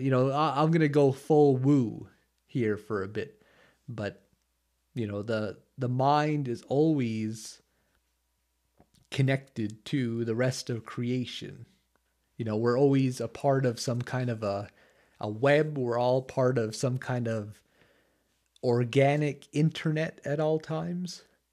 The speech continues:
You know, that's why I always give, you know, I always pay attention to dreams. I always take it seriously if I have, uh, messages coming to me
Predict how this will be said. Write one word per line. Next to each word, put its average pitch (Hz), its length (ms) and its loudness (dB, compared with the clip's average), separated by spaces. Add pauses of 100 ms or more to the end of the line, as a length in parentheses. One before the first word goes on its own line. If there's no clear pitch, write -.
(420)
You 123 80 -4
know, 110 120 -4
that's 120 300 -4
why 120 260 -2
I 107 200 0
always 113 580 -4 (100)
give, 123 480 0 (180)
you 123 120 -10
know, - 220 -12 (720)
I 139 60 4
always 135 260 4
pay 143 200 2
attention 135 600 0
to 131 140 -6
dreams. 139 880 -2 (400)
I 117 140 0
always 117 340 -4
take 123 320 -2
it 107 120 -10
seriously 131 800 -2
if 117 180 -6
I 107 140 -2
have, 110 480 -4 (140)
uh, - 340 -8 (580)
messages 139 720 0
coming 147 440 -2
to - 120 -6
me 147 520 -2